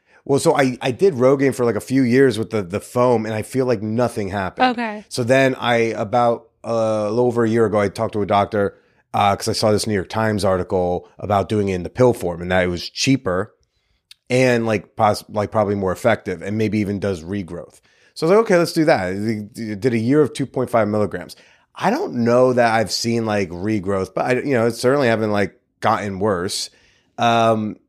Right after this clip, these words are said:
Speaker 1: and then I asked about that. She's like, "Well, we could try going up to five milligrams." I was like, "I mean, all right." But then said, "Well, but then your blood pressure, you have to, like, keep an eye on your blood pressure 'cause it will go, it could go low."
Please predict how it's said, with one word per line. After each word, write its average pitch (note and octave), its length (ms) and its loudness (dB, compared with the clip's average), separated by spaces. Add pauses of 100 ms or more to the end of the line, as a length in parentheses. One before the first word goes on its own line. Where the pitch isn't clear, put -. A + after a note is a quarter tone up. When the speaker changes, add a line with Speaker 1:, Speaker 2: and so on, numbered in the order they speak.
(300)
Speaker 1:
and A#2 160 -2
then A#2 140 0
I A#2 180 2
asked A2 240 2
about G2+ 260 0
that. G#2+ 180 2
She's - 80 -6
like, A2+ 120 0
"Well, A2 100 0
we A2 100 2
could D3+ 200 0
try B2 180 4
going A2 260 2
up - 120 -6
to G2+ 60 -8
five A#2+ 320 0
milligrams." F#2 500 -8
I - 40 -10
was F#2+ 40 -8
like, G2 160 -6
"I E2 140 -20
mean, E2+ 380 -12
all E2 60 -20
right." G#2+ 460 -2
But G2 100 -10
then G#2+ 160 -2
said, G#2 280 -4 (540)
"Well, B2+ 240 4
but A2+ 180 -4
then C#3 580 4
your G#2 140 -8
blood C3 320 4
pressure, A2+ 460 2
you A#2 120 2
have A2+ 100 2
to, A2+ 100 -2
like, A2 220 0
keep G#2+ 160 -4
an G#2+ 80 -2
eye A2 140 2
on G#2 80 0
your G2+ 80 -4
blood D3 220 4
pressure G#2 320 -2
'cause F2+ 180 -8
it G2+ 40 0
will G2 120 -2
go, F2 160 -10
it A2 180 -8
could F2 120 -18
go F2+ 140 -4
low." G2+ 560 0